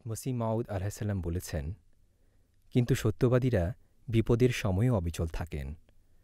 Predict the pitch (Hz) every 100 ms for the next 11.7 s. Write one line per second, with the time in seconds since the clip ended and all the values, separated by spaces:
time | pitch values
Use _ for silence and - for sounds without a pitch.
0 | - 104 87 90 87 82 85 78 76 80
1 | 107 _ _ - _ - 98 107 - 120
2 | 120 110 104 107 107 113 92 87 92 110
3 | 113 90 85 - 87 78 73 67 76 -
4 | _ _ - _ _ _ - - _ _
5 | _ - 127 120 113 147 139 135 135 135
6 | 135 120 - 139 131 - 113 113 117 113
7 | 113 - 101 101 113 - - - - 101
8 | 104 - 120 117 95 95 107 101 87 80
9 | - _ - - _ _ _ - 127 120
10 | 120 98 117 - 113 - 120 104 95 92
11 | 117 107 98 85 - 95